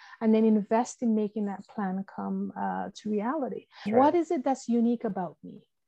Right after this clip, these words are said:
Speaker 2: Hmm.
Speaker 1: How do I differentiate myself?
Speaker 2: Hmm.
Speaker 1: That's gonna be critical that we do. So I think it's an important part of your investment.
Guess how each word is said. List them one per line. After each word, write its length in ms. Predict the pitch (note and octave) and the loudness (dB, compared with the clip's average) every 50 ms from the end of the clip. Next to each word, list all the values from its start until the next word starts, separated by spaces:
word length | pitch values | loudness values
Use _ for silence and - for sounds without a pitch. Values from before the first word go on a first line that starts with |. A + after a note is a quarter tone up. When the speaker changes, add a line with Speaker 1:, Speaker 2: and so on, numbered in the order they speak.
| _ _ - | _ _ -2
Speaker 2:
Hmm. 160 | B2+ A#2+ A2+ - | 0 0 0 0
Speaker 1:
How 240 | _ - A3+ A3 A3+ | _ -2 0 0 2
do 100 | G#3+ A#3+ | 4 4
I 80 | A#3+ | 2
differentiate 720 | A#3 A3+ A3 - - A3 G#3+ G3+ - - G#3 G3+ F#3+ F3 - | 2 0 -4 -8 -8 -8 -8 -8 -10 -8 -8 -8 -8 -8 -10
myself? 440 | G3 F#3 F3 - - - F#3+ F#3+ F#3+ _ _ _ _ _ _ _ _ _ _ _ - | -14 -16 -16 -18 -20 -20 -20 -20 -20 _ _ _ _ _ _ _ _ _ _ _ 0
Speaker 2:
Hmm. 60 | A3+ | 2
Speaker 1:
That's 180 | G#3 A3+ A3+ - | 2 2 -2 -4
gonna 180 | - A3+ G#3+ | -4 -4 -2
be 120 | G3 G#3 F#3+ | 0 -2 -2
critical 500 | - - F#3+ E3 F3+ F3 - F3+ E3+ F3 | -4 -6 -8 -8 -8 -10 -10 -10 -10 -8
that 160 | F3 E3+ F3 | -8 -10 -10
we 100 | F3+ E3 | -10 -12
do. 100 | F3 E3 | -12 -12
So 160 | - - - C#4+ | -10 -2 -2 2
I 100 | C4+ B3+ | 2 2
think 280 | B3 _ - D4 C4 C4+ | 0 _ -2 -2 -2 -2
it's 140 | A#3+ - | -2 -2
an 80 | B3 A#3 | -2 -2
important 420 | A3 G#3+ - - A3 G3 A3+ G#3 | -2 -2 -2 -4 -4 -2 -4 -6
part 180 | - - A3+ G3+ | -4 -4 -4 -4
of 120 | G3+ F#3 | -4 -4
your 100 | G3+ G3 | -4 -4
investment. 500 | F#3 F3+ E3+ F3 F3+ - - - A3 F#3+ | -4 -4 -4 -6 -8 -8 -6 -6 -6 -6